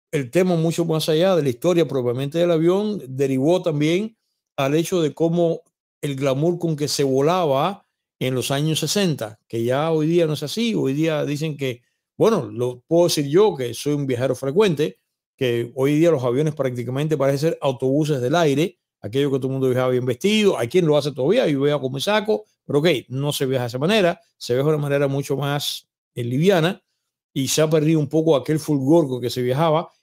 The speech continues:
y justamente por esa conversación digo, "Caramba, ¿por qué no hacemos esta noche este programa de los viajes al extranjero en Cuba?". Porque, por supuesto, en el programa de radio hoy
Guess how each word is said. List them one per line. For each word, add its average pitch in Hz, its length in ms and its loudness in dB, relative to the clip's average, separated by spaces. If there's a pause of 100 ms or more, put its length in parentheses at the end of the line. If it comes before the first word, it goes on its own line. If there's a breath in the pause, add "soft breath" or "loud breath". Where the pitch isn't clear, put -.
(160)
y 139 100 -2
justamente 151 640 0
por 185 160 2
esa 190 160 0
conversación 180 520 0
digo, 151 200 2
"Caramba, 185 480 0
¿por 135 140 -6
qué 160 140 0
no 185 60 -2
hacemos 170 280 0
esta 180 240 -2
noche 156 400 -6 (680)
este 147 260 0
programa 165 540 2
de 143 340 2
los 131 220 -2
viajes 160 360 0
al 143 60 -2
extranjero 135 420 -2
en 156 80 -4
Cuba?". 180 320 2
Porque, 175 240 0
por 170 160 -4
supuesto, 165 400 -2
en 143 60 -2
el 120 80 -4
programa 143 280 0
de 165 80 0
radio 190 300 4
hoy 98 280 2